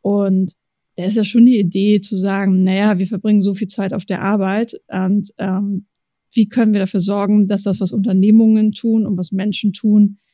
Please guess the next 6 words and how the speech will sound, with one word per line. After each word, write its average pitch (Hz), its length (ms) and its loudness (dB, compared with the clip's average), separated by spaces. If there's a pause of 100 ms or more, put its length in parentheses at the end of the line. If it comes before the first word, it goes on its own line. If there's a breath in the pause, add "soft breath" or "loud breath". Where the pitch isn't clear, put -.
(540)
ähm, 196 240 -6
positiv 208 500 -6
einzahlt 202 600 -6
auf 190 380 -10
das 208 200 -10
Klima. 208 520 2